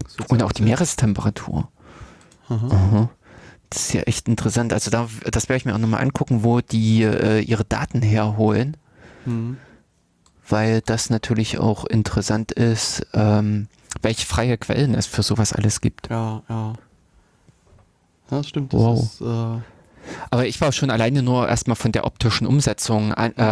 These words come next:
Speaker 2: angetan, als ich die Seite das erste Mal aufgerufen hab und so diese ganzen Windbewegungen da gesehen hab, wie man die, ähm, umgesetzt hat.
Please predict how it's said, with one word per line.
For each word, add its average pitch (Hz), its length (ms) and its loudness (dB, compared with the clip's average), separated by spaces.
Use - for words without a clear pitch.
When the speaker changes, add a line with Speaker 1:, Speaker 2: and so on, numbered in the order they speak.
Speaker 2:
angetan, 113 580 0
als - 280 -2
ich 101 80 -6
die 107 100 0
Seite 110 240 0
das 107 80 -2
erste - 300 -2
Mal 110 80 2
aufgerufen 127 640 0
hab 117 220 0
und 110 160 0
so 107 100 0
diese 107 260 0
ganzen 107 380 -2
Windbewegungen 120 760 0
da 117 180 2
gesehen 117 420 0
hab, 113 160 0
wie 113 60 4
man 113 180 4
die, 120 220 0
ähm, 107 320 2
umgesetzt 123 720 -2
hat. - 200 -4